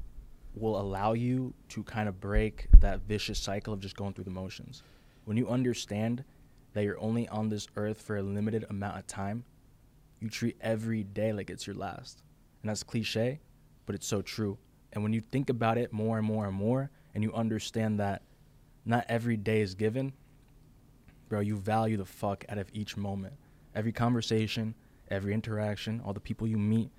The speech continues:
the people you love, your family, your dad, your mom, your sister,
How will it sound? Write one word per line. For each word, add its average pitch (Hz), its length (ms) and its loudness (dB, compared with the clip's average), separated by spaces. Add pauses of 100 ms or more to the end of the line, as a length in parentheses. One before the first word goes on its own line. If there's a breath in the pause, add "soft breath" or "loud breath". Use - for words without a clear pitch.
(140)
the - 80 -16
people 110 240 -8
you 110 120 -2
love, 110 320 0
your 95 100 -10
family, 113 640 -2
your 98 120 -10
dad, 110 320 -2
your 98 100 -6
mom, 107 320 -2
your 92 80 -6
sister, 110 480 -6